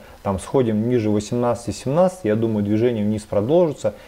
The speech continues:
и тогда уж я точно буду смотреть куда-то очень-очень-очень низко, даже может быть куда-нибудь там до десяти, там, ну, до двенадцати точно,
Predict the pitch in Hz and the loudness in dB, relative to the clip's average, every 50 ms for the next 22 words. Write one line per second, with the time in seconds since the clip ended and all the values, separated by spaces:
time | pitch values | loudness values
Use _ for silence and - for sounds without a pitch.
0 | - - - 123 113 131 127 120 127 131 135 120 - 123 113 101 - 151 151 147 | -16 -6 -4 -2 4 4 6 10 10 10 10 10 6 -2 -4 0 2 2 2 2
1 | - 110 104 104 110 110 104 - - 101 95 95 113 117 107 - 104 98 107 104 | 0 -2 0 0 0 0 -2 -2 -2 -4 -2 0 0 0 -2 -2 0 2 2 2
2 | - 95 92 98 110 120 110 - - 98 98 104 104 101 - - 104 101 90 - | 2 0 0 2 2 0 0 -2 -4 -4 -2 -2 -2 -4 -2 -4 -4 -4 -4 -4
3 | 95 95 101 117 120 - - - - - - - - - - - 92 101 107 107 | -4 -2 -2 -2 -4 -6 -10 -18 -18 -18 -18 -20 -20 -18 -8 -2 2 4 4 4
4 | 104 95 95 98 98 95 92 90 90 - - 95 95 95 95 92 - - 90 87 | 2 -2 -4 -4 -4 -4 -4 -6 -8 -6 -4 -2 -2 0 -2 -2 -4 -4 -6 -6
5 | 80 - - 101 101 107 101 101 104 98 - - 98 - - 117 107 107 - 80 | -6 -4 -4 0 0 0 0 0 -2 -4 -4 -6 -6 -6 -4 -4 -4 -4 -6 -16
6 | - - - - - - 104 101 107 190 202 - 117 117 113 113 110 - - 98 | -16 -18 -20 -18 -8 -4 -2 0 2 2 2 2 2 0 0 -2 -2 -4 -8 -8
7 | - - 92 87 - - - | -4 -4 -4 -4 -6 -12 -20